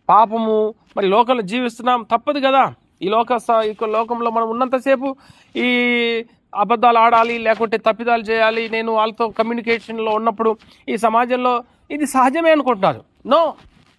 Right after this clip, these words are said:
నీవు దేవుని బిడ్డవైతే, నిజమైన దేవుని బిడ్డవైతే, క్రీస్తు రక్తంలో కడగబడిన బిడ్డవైతే నీలో నుంచి పాపము దూరం చేయబడుతుంది. పాపం నీ దగ్గరికి వస్తున్నా సరే పాపానికి నువ్వు దూరంగా పారిపోవాలి కానీ పాపము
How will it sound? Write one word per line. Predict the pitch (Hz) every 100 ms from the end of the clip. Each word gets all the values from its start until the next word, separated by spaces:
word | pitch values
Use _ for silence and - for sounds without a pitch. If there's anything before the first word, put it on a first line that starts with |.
| _ _ _ _ -
నీవు | 190 240 233 214 190
దేవుని | 143 214 269 262
బిడ్డవైతే, | 196 180 160 143
నిజమైన | 139 190 160 202 233 254
దేవుని | 220 202 190
బిడ్డవైతే, | 165 147 220
క్రీస్తు | - 269 247
రక్తంలో | 220 - 214
కడగబడిన | - 214 262 226 202
బిడ్డవైతే | 156 165 165 143 190 240 _ _ _ _ _
నీలో | 135 185 247 262 208 190 202
నుంచి | 190 226 254 - 165 143 - _ -
పాపము | 196 262 247 233 202 196 190
దూరం | 143 160 220 240 196
చేయబడుతుంది. | 190 170 143 143 131 - - _ -
పాపం | 214 302 311
నీ | 277 262
దగ్గరికి | 262 254 208
వస్తున్నా | 175 254 226
సరే | 185 165
పాపానికి | 165 196 240 277 247
నువ్వు | 233 226 175 139
దూరంగా | 175 247 285 269
పారిపోవాలి | - 208 269 269 240 196
కానీ | 165 151 143 _ _ _ _
పాపము | 165 190 208 202 196